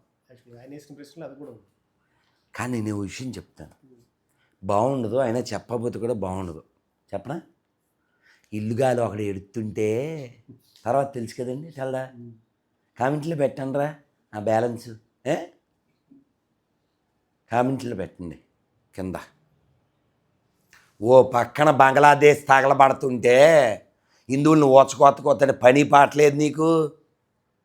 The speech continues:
Speaker 2: నిన్ను అనుకుంటారు జనం. హ?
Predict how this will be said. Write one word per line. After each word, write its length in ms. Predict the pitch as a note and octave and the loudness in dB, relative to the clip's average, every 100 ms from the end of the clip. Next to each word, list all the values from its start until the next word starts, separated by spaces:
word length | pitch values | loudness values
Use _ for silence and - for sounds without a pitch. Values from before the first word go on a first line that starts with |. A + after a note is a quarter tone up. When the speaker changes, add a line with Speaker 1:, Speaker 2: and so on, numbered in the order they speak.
| - | -12
Speaker 2:
నిన్ను 200 | A#2 B2 | -8 -4
అనుకుంటారు 440 | B2 A2+ G#2 F#2+ | -4 -6 -8 -8
జనం. 240 | F2 F2+ E2+ G#2+ A#2 _ D3+ _ _ _ _ _ _ _ _ _ _ _ _ _ _ _ _ _ _ _ _ _ _ _ _ _ C#3+ C3 | -10 -16 -18 -20 _ _ -20 _ _ _ _ _ _ _ _ _ _ _ _ _ _ _ _ _ _ _ _ _ _ _ _ _ _ -4
హ? 260 | C#3+ - | -4 -4